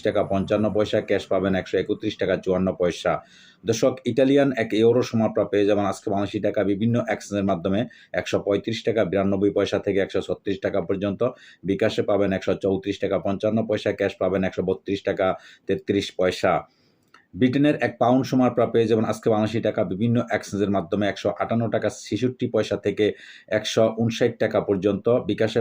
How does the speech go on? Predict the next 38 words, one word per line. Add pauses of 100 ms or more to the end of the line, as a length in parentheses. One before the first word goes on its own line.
পাবেন
একশো
পঞ্চান্ন (100)
টাকা (180)
একষট্টি
পয়সা, (380)
ক্যাশ (100)
পাবেন
একশো (120)
ছাপ্পান্ন (120)
টাকা (100)
ঊনচল্লিশ
পয়সা। (520)
দর্শক, (120)
সিঙ্গাপুরের (120)
এক (120)
ডলার
সমান
আপনারা
পেয়ে
যাবেন (100)
আজকে
বাংলাদেশি
টাকা (120)
বিভিন্ন (180)
এক্সচেঞ্জের
মাধ্যমে (440)
একানব্বই
টাকা (120)
আশি
পয়সা
থেকে (120)
বিরানব্বই
টাকা
পর্যন্ত (160)
এবং (120)
বিকাশে
পাবেন